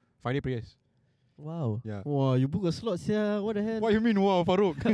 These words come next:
Speaker 1: <laughs>
Speaker 2: No lah, good lah.
Speaker 3: Wow.
Speaker 1: Walao eh.
Speaker 2: No, as in you got a slot.
Speaker 1: Yeah lah. That's why I was in the bus on the way 'cause I went to the mosque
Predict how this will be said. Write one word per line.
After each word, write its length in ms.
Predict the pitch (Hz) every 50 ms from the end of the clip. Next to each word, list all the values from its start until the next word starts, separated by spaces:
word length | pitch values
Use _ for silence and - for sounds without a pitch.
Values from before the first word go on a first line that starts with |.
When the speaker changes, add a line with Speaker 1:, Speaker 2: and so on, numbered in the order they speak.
| - _ -
Speaker 1:
<laughs> 100 | - -
Speaker 2:
No 80 | 147
lah, 220 | 147 175 233 247 208
good 220 | 165 143 147 160 156
lah. 220 | 185 240 277 214
Speaker 3:
Wow. 400 | - 156 - - 127 131 135 127 123
Speaker 1:
Walao 380 | 113 101 98 104 113 120 120
eh. 140 | 113 104 101 107
Speaker 2:
No, 80 | 143
as 220 | 165 156 143 143 165
in 180 | 180 175 160
you 100 | 135 131
got 180 | 127 165 170 135
a 40 | 113
slot. 400 | - - 113 110 117 123 117 95
Speaker 1:
Yeah 80 | 104 113 123
lah. 100 | 113 101 104
That's 160 | 113 151 165 -
why 140 | 196 175
I 40 | 139 135
was 100 | 135 127
in 100 | 131 131
the 100 | 131 131
bus 220 | 127 160 160 147 135 - 131
on 80 | 135
the 80 | 143 139
way 160 | 135 139 139 131
'cause 140 | - 143
I 140 | 120 107 107 107
went 160 | 117 123 113
to 60 | 113
the 120 | 101 101 101 110
mosque 240 | 117 113 - -